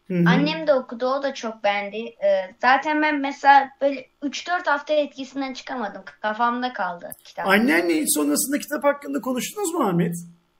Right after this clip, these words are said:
Speaker 2: Yani, e, oturup uzun uzun konuşmadık ama kısa kısa mesela anneme sordum, "Nasıl kitap?" diye. O da çok beğendiğini söyledi. Yani o da biraz etkisinden böyle bir hafta falan kaldı o diyeyim.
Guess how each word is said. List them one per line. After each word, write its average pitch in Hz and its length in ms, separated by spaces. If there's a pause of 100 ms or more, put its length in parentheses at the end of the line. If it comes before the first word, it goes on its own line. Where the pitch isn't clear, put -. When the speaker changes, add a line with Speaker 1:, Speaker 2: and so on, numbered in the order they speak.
(1900)
Speaker 2:
Yani, 285 340
e, 269 300 (260)
oturup 294 540
uzun 349 320
uzun 320 180
konuşmadık 302 680
ama 339 260
kısa 302 260
kısa - 180
mesela 285 340
anneme 269 340
sordum, 269 380
"Nasıl 277 240
kitap?" 214 360
diye. 254 120
O 247 120
da 254 180 (320)
çok 277 300
beğendiğini 262 460
söyledi. 208 680
Yani 196 420 (300)
o 262 140
da 262 120
biraz 214 220
etkisinden 202 840
böyle 196 300
bir 220 280
hafta 202 380
falan 196 260
kaldı 202 380
o - 40
diyeyim. 165 160